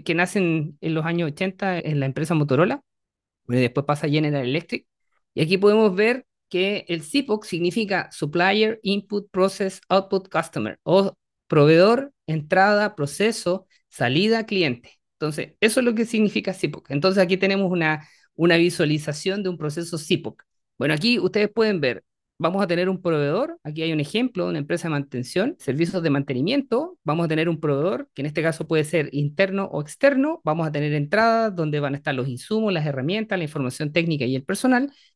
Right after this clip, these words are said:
Luego vamos a tener el proceso que está, eh, separado, ¿cierto?, en distintos roles y cada rol genera una actividad o realiza una actividad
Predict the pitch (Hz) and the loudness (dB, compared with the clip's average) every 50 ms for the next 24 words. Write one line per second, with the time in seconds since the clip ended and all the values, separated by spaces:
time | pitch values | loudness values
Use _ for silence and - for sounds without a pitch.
0 | _ _ _ 156 185 202 196 208 196 202 196 196 185 185 165 165 160 170 180 180 | _ _ _ 4 6 6 6 6 6 6 4 4 0 0 0 0 -2 -2 -2 -4
1 | 180 - 156 147 220 233 233 208 180 170 165 151 - - 170 175 180 180 170 165 | -6 -8 -6 -4 -2 -2 -2 -4 -6 -6 -8 -12 -6 -4 -2 0 0 0 0 -2
2 | 160 165 _ _ _ _ _ _ - 120 135 131 127 127 117 98 - - 151 147 | -4 -6 _ _ _ _ _ _ -2 0 0 0 0 -2 -4 -8 -4 -4 0 2
3 | 143 151 170 180 196 196 190 208 196 190 - 185 170 143 135 - - 175 165 - | 2 4 6 4 4 4 2 -2 -4 -2 -4 -2 -2 -4 -4 -2 -4 -4 0 0
4 | 170 147 139 143 151 175 196 214 240 277 277 - - 147 - 175 170 170 170 151 | 0 0 2 2 2 2 2 2 0 -4 -6 -8 -12 -6 -2 -2 0 0 0 0
5 | 151 165 190 226 214 - - 180 170 180 175 185 190 180 175 170 - - 175 170 | 2 2 2 0 0 -4 -6 -4 -2 -2 0 0 -2 -2 -4 -6 -6 -4 -2 0
6 | 165 170 185 190 185 170 151 156 165 165 - 190 170 165 170 - 180 170 175 185 | 0 2 2 0 0 0 0 -2 -2 -2 -2 -4 -4 -4 -4 -4 -2 0 0 0
7 | 196 226 254 | 0 -2 -4